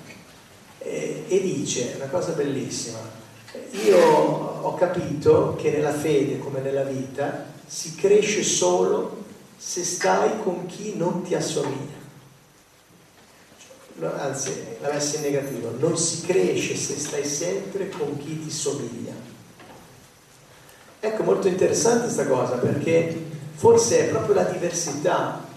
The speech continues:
è la differenza, quella differenza che noi vogliamo annullare a tutti i costi in, nella nostra cultura, che invece ci rende possibile, che rende possibile un cammino,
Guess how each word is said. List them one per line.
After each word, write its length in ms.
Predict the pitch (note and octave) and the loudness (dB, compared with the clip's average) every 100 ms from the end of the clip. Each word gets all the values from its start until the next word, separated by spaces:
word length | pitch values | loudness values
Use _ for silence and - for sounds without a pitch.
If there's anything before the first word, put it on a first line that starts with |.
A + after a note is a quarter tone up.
| - | -14
è 80 | - | -4
la 100 | D3+ | -2
differenza, 960 | D3+ D3+ - - E3 D#3 E3+ D3+ - - | 0 -2 -4 2 4 6 6 4 2 -2
quella 200 | - D3 | -2 0
differenza 540 | D3 - E3 - - | 0 2 2 2 -2
che 140 | - D#3 | -2 0
noi 140 | D#3+ | 2
vogliamo 560 | C#3+ C#3+ D3+ D3+ D3+ D3 | 2 2 2 2 0 -2
annullare 600 | C#3+ C#3+ C#3 C#3+ D3 D3 | -4 -6 0 2 2 0
a 20 | |
tutti 300 | - - C3+ | -4 -10 -10
i 60 | |
costi 680 | B2+ C3+ A#2+ - B2+ C#3+ - - - - | -8 -8 -6 -8 -6 -6 -8 -14 -18 -16
in, 360 | D3+ D3+ C#3 C3+ | -10 -8 -6 -6
nella 140 | C3+ C3 | -6 -6
nostra 300 | C3 C3 C3 | -6 -6 -6
cultura, 840 | C3+ C3 - C3 - - - - - - - | -6 -8 -4 -2 -2 -4 -6 -10 -14 -18 -20
che 140 | - F3+ | -2 2
invece 600 | F#3 F#3+ A#3 B3 - A#3 | 2 6 8 8 4 -2
ci 200 | - F#3 | 0 2
rende 360 | F#3+ G#3+ G#3+ G#3+ | 2 2 2 2
possibile, 720 | E3 D#3 - F#3 G#3 G#3+ - | 2 -4 -4 -4 0 0 2
che 140 | E3 | 2
rende 220 | F#3+ G3 | 2 2
possibile 360 | - D3 - G3 | 0 0 0 -2
un 120 | - | -2
cammino, 580 | C3+ B2+ C#3+ D3+ - - | -4 -2 -2 -2 -4 -6